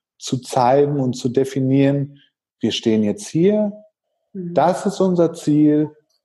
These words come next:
Speaker 1: und wir versuchen, diesen Weg zu nehmen. Ob das klappt, das werden wir sehen. Und
Speaker 2: Ja.
Speaker 1: wenn irgendwas im Weg liegt, ja, dann werden wir uns hier wieder zusammensetzen und drüber sprechen.
Speaker 2: Mhm.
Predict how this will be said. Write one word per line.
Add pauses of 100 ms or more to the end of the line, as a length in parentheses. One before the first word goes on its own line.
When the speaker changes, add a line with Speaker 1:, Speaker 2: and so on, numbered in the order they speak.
(140)
Speaker 1:
und
wir
versuchen,
diesen
Weg
zu
nehmen. (840)
Ob
das
klappt,
das
werden
wir
sehen. (240)
Und
Speaker 2:
Ja.
Speaker 1:
wenn
irgendwas
im
Weg
liegt, (540)
ja,
dann
werden
wir
uns
hier
wieder
zusammensetzen
und
drüber
sprechen. (420)
Speaker 2:
Mhm.